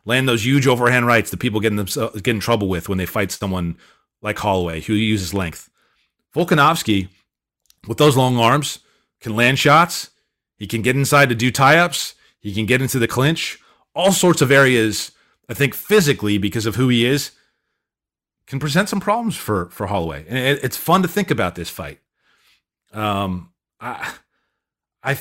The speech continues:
I think I'm picking Holloway, and, but of the three title fights, this is the hardest one for me to pick. A guy who's on a huge roll.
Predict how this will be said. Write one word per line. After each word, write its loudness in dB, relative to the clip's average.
I -2
think 0
I'm 2
picking 2
Holloway, 4
and, -6
but -2
of -2
the 0
three 2
title 4
fights, -2
this 0
is 0
the 4
hardest 0
one 0
for -8
me -2
to -4
pick. -12
A -16
guy 4
who's 2
on 4
a 2
huge 2
roll. 2